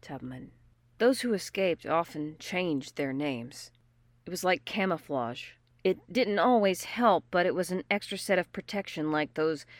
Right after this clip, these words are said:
extra clothes that Harriet wore to pad beatings as a child. So she, for comfort and protection, took her mother's name.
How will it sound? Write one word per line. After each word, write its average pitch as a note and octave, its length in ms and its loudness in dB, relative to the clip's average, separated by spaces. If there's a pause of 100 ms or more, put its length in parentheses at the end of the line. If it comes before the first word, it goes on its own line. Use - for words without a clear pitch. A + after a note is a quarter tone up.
(320)
extra - 340 0
clothes D#3+ 580 0
that - 180 -2
Harriet E3+ 420 -2
wore E3 380 0
to - 160 -12
pad E3 340 -2
beatings D3+ 720 -6 (180)
as D3+ 140 -2
a C#3+ 40 -12
child. D3 560 -6 (760)
So D#3+ 200 -2
she, D3+ 360 -4
for D3 240 -6
comfort - 480 -6
and D3 120 -10
protection, F3 680 -4 (760)
took - 280 -4
her G#3+ 120 0
mother's E3 400 0
name. C3+ 320 -6